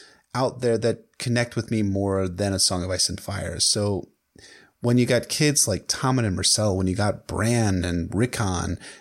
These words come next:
and Sansa and Arya and Robb Stark to a lesser extent too, like, you, you empathize with them. You don't, you hate seeing Robb Stark killed at the Red Wedding because, you know,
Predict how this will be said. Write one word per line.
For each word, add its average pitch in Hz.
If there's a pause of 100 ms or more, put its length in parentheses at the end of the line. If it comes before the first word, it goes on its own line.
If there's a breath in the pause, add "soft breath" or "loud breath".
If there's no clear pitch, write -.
and 95
Sansa 120
and 92
Arya 101 (260 loud breath)
and 117
Robb 135
Stark -
to -
a 92
lesser 85
extent -
too, 165
like, 98
you, 127
you 131 (260)
empathize 143
with 90
them. 92
You 113 (240)
don't, 139 (120)
you 135
hate 147
seeing 123 (560 loud breath)
Robb 107
Stark 123
killed 127
at 131
the 127
Red 127
Wedding 139
because, 120
you 131
know, 127